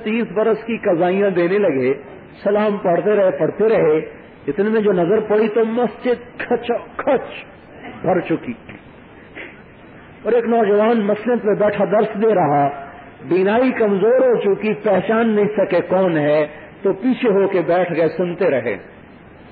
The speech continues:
جب درس ختم ہوا تو ساتھ والے آدمی سے کہنے لگے، "بیٹا یہ کون ہے؟"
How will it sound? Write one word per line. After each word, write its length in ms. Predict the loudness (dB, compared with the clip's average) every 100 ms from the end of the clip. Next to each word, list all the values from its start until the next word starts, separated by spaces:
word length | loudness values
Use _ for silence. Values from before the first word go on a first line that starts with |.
| -20 -20 -20 -20 -20 -20 -20 -14 -2
جب 200 | -2 2
درس 220 | 0 0
ختم 380 | 0 2 2 2
ہوا 380 | 2 2 2 0 -8 -16 -18 -18 -18 -20 -8
تو 80 | -4
ساتھ 420 | -2 0 0 0
والے 200 | 2 2
آدمی 320 | 4 2 2 0
سے 180 | 0
کہنے 260 | 0 2 2
لگے، 120 | 2
"بیٹا 300 | 2 2 2
یہ 260 | 2 2 2
کون 380 | 2 2 2 2
ہے؟" 240 | 2 0